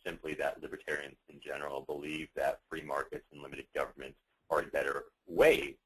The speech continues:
of helping the poor than a robust welfare state or a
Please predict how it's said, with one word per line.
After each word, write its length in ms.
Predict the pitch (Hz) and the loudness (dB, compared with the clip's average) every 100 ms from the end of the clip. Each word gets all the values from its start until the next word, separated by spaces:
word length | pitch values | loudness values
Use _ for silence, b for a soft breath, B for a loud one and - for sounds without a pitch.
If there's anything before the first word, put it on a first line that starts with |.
| _ 80 | _ 2
of 220 | 73 71 _ - | 2 0 _ 2
helping 280 | 76 73 71 | 2 2 -10
the 80 | 67 - | -12 -6
poor 360 | 69 67 67 _ _ | -2 -2 -6 _ _
than 140 | 76 71 | -2 0
a 80 | 69 | 2
robust 400 | 71 69 67 - | 0 2 0 0
welfare 460 | 73 76 73 73 69 - | 6 6 6 2 0 -4
state 300 | - 65 65 _ _ - | -6 -6 -6 _ _ -8
or 420 | 67 65 65 64 _ _ | -4 0 -2 -2 _ _
a 80 | 76 | -8